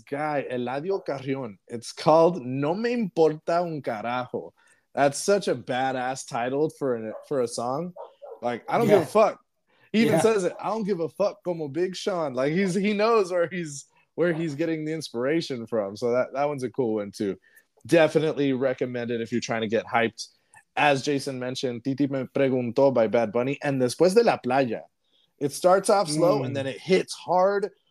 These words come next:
Speaker 1: with a merengue beat and it just
Speaker 2: It
Speaker 1: keeps
Speaker 2: does.
Speaker 1: going for the rest of the time, man.
Speaker 2: It
Speaker 1: It's a
Speaker 2: does.
Speaker 1: fantastic song, dude. Fantastic song.
Speaker 2: Hell yeah, dude.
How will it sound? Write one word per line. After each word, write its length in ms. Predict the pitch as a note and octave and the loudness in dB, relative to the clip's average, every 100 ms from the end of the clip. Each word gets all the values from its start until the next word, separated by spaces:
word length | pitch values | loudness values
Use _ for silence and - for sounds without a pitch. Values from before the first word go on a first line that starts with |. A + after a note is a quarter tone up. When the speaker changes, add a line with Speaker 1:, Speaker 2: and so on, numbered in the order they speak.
| _ | _
Speaker 1:
with 160 | D3+ D#3 | -8 -6
a 40 | C#3+ | -6
merengue 600 | C3 B2 E3 D#3 C#3+ A2 | -6 -8 -6 -6 -6 -4
beat 260 | E3+ F#3+ - | -4 -4 -8
and 140 | B2+ B2 | -14 -8
it 160 | C3+ | -8
just 220 | A2+ C3 C3+ | -4 -4 -4
Speaker 2:
It 80 | |
Speaker 1:
keeps 260 | B2+ G3 A#2 | 0 0 0
Speaker 2:
does. 20 | A2+ | 2
Speaker 1:
going 280 | D#3+ C3+ | 2 2
for 160 | A2 C3+ | 0 -2
the 120 | B2+ | 2
rest 260 | B2+ B2 - | 0 0 -2
of 60 | |
the 80 | A#2+ | -4
time, 340 | G2+ B2+ A2+ G#2 | -4 -8 -8 -8
man. 260 | G#2 G2 _ _ _ | -10 -12 _ _ _
Speaker 2:
It 160 | B2+ A#2+ | -10 -6
Speaker 1:
It's 140 | A2+ | -2
a 20 | |
Speaker 2:
does. 100 | A#2+ | 0
Speaker 1:
fantastic 760 | C3 A#2 A#2 B2+ A#2+ A#2 A#2 G#2 | 0 0 2 2 2 2 -2 -2
song, 360 | A2+ G2+ E2+ | -4 -4 -8
dude. 200 | F2 F2 - | -10 -12 -6
Fantastic 760 | G#2+ F#2+ - C3 A#2+ A2 A2 F#2 | -4 -4 -4 0 0 0 -4 -4
song. 280 | G2 D#2+ _ _ _ _ _ _ _ _ _ _ _ _ _ _ _ _ _ _ _ _ - | -8 -8 _ _ _ _ _ _ _ _ _ _ _ _ _ _ _ _ _ _ _ _ -12
Speaker 2:
Hell 200 | B2+ C#3+ | -8 -6
yeah, 180 | B2 G#2+ | -4 -6
dude. 280 | G#2+ A2+ | -8 -10